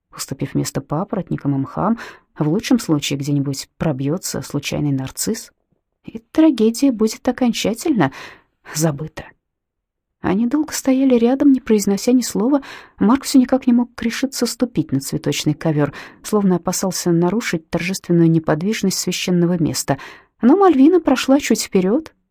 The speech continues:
Самые высокие стебли травы достигали ей до бедер. Марк почувствовал, как у него ускоряется сердцебиение, а в горле встает ком. Он слишком хорошо знал признаки приближающегося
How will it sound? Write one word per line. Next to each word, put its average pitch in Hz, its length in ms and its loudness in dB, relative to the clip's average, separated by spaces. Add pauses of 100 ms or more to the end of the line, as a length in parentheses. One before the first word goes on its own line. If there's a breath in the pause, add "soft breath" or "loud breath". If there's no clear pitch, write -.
(100)
Самые 156 320 2
высокие 143 400 -2
стебли 143 360 -2
травы 147 340 -2
достигали 135 500 -4
ей 135 140 0
до 139 160 0
бедер. 226 400 -2 (440)
Марк - 300 -6
почувствовал, 269 540 -2
как 240 220 -6
у - 20 6
него 233 200 4
ускоряется 233 600 -2
сердцебиение, 208 840 0 (380 loud breath)
а 185 140 0
в 160 60 0
горле 156 280 0
встает 160 460 -4
ком. - 260 0 (460 loud breath)
Он 175 140 4
слишком 160 360 0
хорошо 175 400 -4
знал 170 280 0
признаки 151 520 0
приближающегося 147 1040 -2